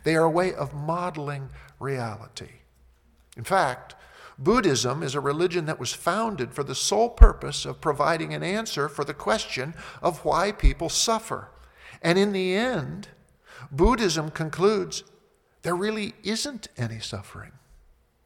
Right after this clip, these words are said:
It's all just an illusion. I wonder how satisfying that is for somebody being slowly crushed to death under mountains of earthquake rubble.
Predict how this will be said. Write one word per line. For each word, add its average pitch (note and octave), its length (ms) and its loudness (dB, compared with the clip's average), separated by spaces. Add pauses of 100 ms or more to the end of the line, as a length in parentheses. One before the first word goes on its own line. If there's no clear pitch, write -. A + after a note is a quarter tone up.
(800)
It's F3+ 160 -2
all D#3+ 160 2
just - 300 -4
an F3+ 80 -6
illusion. F#3 640 -8 (1800)
I F#3 60 0
wonder G#3+ 400 -4
how E3 160 -8
satisfying C3+ 1000 -4
that C#3 240 -2
is B2+ 260 -8
for - 140 -10
somebody D3 420 -6
being C3+ 280 -10
slowly D#3+ 420 -4
crushed - 520 -8
to C#3 60 -10
death B2+ 320 -10
under C3+ 220 -8
mountains D3+ 420 -6
of D#3 120 -8
earthquake - 520 -12
rubble. G#2+ 360 -10